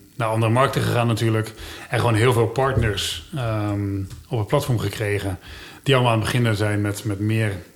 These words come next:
assets of meer hardware devices op de platform te krijgen. En dat is gewoon wel een hele grote uitdaging, maar we geloven inderdaad in dat als je goede relaties hebt met zulke partners en dat je dat, nou ja, eigenlijk in hun sales cycle komt. Dus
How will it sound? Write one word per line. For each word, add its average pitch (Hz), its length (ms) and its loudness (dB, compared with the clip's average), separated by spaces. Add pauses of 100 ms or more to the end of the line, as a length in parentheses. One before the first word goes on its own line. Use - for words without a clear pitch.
(480)
assets 110 340 -2
of 107 60 -4
meer 107 200 0
hardware 104 360 -2
devices 101 360 -2
op 107 80 -4
de 104 60 -6
platform 113 320 -4
te 104 80 -4
krijgen. 87 360 -10 (520)
En 123 120 0
dat 123 160 4
is 120 80 0
gewoon 110 180 2
wel 107 200 2
een 104 240 0
hele 104 240 0
grote 110 200 0
uitdaging, 110 560 2
maar 113 100 0
we 104 80 -2
geloven 107 280 -2
inderdaad 101 240 -2
in 104 100 0
dat 101 140 -4
als 98 160 -4
je 101 120 -4 (840)
goede 135 260 0
relaties 113 360 4
hebt 110 120 4
met 110 100 4
zulke 104 160 0
partners 135 540 0
en 113 100 -2
dat 98 160 -4
je - 80 -6
dat, 98 320 -6
nou 110 180 -4
ja, 101 180 -8 (100)
eigenlijk 113 320 -4
in 131 120 0
hun 110 160 2
sales 127 300 -2
cycle 123 320 -2
komt. 139 300 0
Dus 107 240 -4